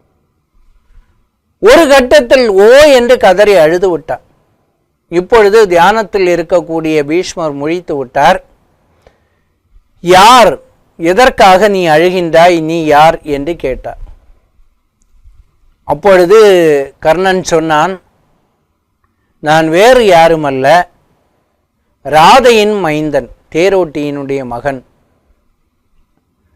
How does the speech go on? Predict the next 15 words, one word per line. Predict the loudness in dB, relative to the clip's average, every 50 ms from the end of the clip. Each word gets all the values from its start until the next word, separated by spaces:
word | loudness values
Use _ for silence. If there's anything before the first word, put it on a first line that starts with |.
| _ _ _ _ _ _ _ _ _
எப்பொழுதும் | -2 -2 -2 0 2 2 4 4 4 4 2 2 2 2
உங்களுக்கு | 0 0 2 2 2 2 0 0 -2 -4
பிடிக்காமல் | -4 -4 -4 -4 -4 0 0 2 2 2 2 0 2 2
இருந்தவன், | 2 0 0 0 0 0 0 0 -2 -6 _ _ _ _ _ _ _ _ _ _ _ _ _ -10
உங்களால் | -6 -2 0 2 4 4 4 4 4
ஒதுக்கி | 4 4 2 2 2 -2 -4 -6 -8 -6 -4 -4 -4 -4 -4 -6 -6 -10 _ _ _ _ -8
வைக்கப்பட்டவன். | -6 -6 -4 -2 -4 -4 -2 -4 -6 -6 -6 -8 -10 -10 -12 _ _ _ _ _ _ _ _ _ _ _ _ _ _ _ _ _ _ _ _ _ _ _ -20 -20 -20 -12 _
ஏன் | 0 2 4 4 4 2 2 2
தாங்கள் | 2 2 2 2 2 2 4 4 4
என்னை | 2 2 0 0 0
ஒதுக்கி | 2 2 2 2 0 -4 -4 0
வைத்தீர்கள் | 0 0 0 0 -2 -4 -2 -2 0 0 0 0 0 0 0
என்று | -2 -4 -2 -2 -2
எனக்கு | 0 0 -2 -4 -6 -8 -10 -10
தெரியவில்லை. | -6 -6 -4 -2 -2 -2 -2 -2 -4 -4 -2 -2 -2 -2 -2 -4 -8